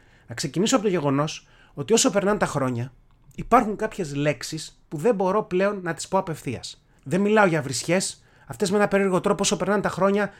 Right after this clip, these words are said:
γλιστράνε από τη γλώσσα μου όλο και πιο εύκολα. Μιλάω για λέξεις που τις μπερδεύω με άλλες λέξεις και που, αν τις πω γρήγορα, καταλήγω να λέω κάτι στο ενδιάμεσο των δύο λέξεων.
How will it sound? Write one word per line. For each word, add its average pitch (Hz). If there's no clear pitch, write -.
γλιστράνε 170
από 196
τη 165
γλώσσα 202
μου 208
όλο 220
και 160
πιο 123
εύκολα. 127
Μιλάω 180
για 202
λέξεις 240
που 226
τις 160
μπερδεύω 156
με 202
άλλες 220
λέξεις 135
και 185
που, 208
αν 262
τις 247
πω 254
γρήγορα, 226
καταλήγω 233
να 220
λέω 254
κάτι 254
στο -
ενδιάμεσο 196
των 113
δύο 110
λέξεων. 101